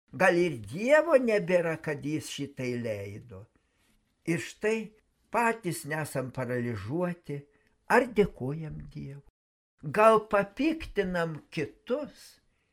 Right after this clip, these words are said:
nelankydami bažnyčios, nesimelsdami? O buvo ir taip. Pakvietė tą kleboną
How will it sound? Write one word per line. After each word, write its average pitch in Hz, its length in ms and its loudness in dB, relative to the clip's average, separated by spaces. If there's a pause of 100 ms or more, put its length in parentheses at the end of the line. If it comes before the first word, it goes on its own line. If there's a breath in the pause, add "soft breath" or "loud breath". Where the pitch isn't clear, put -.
(120)
nelankydami 131 840 -6
bažnyčios, 120 1120 -12 (260)
nesimelsdami? 151 1300 -8 (520)
O 214 120 10
buvo 294 420 8 (120)
ir 277 280 2
taip. 247 380 0 (800)
Pakvietė 185 680 0
tą 196 240 -4
kleboną 185 720 -2